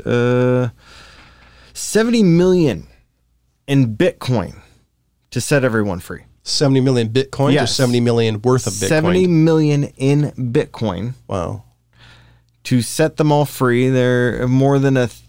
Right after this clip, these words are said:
Speaker 1: million individual devices have been locked by them.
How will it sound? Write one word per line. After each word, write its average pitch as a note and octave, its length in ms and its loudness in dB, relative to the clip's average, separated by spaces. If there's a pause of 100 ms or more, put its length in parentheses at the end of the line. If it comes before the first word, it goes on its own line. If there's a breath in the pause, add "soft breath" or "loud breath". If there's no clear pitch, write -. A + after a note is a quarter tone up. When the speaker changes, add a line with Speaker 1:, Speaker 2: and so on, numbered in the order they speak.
Speaker 1:
million E3 580 2
individual C#3+ 680 0
devices B2 680 -2
have A#2+ 100 -2
been G2+ 180 -4
locked A2 320 -10
by D3+ 160 -6
them. D3+ 260 -10